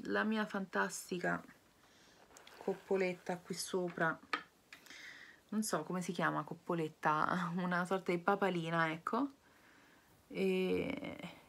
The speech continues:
qui su di diradamento, però, ehm, in linea generale ho ancora circa il, penso,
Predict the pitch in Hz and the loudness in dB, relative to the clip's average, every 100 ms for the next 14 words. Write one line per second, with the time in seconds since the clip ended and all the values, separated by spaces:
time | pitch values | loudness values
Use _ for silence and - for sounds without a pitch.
0 | - 220 202 - 247 220 - 202 196 214 | -4 0 2 4 4 4 0 0 2 4
1 | 190 196 196 202 196 185 185 175 - 262 | 6 6 8 6 4 2 0 0 6 6
2 | 330 - - - - - - - - - | 6 2 -16 -20 -20 -20 -20 -20 -20 -20
3 | - - - - - - - - - - | -20 -20 -20 -18 -18 -20 -20 -20 -20 2
4 | 302 294 247 233 - - 202 196 190 185 | 10 12 12 12 6 2 4 6 6 4
5 | 185 185 185 180 180 180 180 180 180 180 | 4 4 4 4 2 2 0 0 0 -2
6 | - 196 202 214 220 214 202 226 262 254 | -2 0 4 6 6 6 6 6 8 10
7 | 208 202 208 214 - 208 202 - - 196 | 10 8 6 4 4 0 0 0 4 6
8 | 180 170 160 - - - - 202 190 - | 6 4 2 0 -16 -14 -4 0 0 -2
9 | - 180 170 - - 190 170 - - - | -6 -2 -2 -2 -6 -6 -6 -6 -6 -8
10 | - - - - 214 208 - 196 175 170 | -12 -18 -18 -4 -2 -2 -2 2 2 2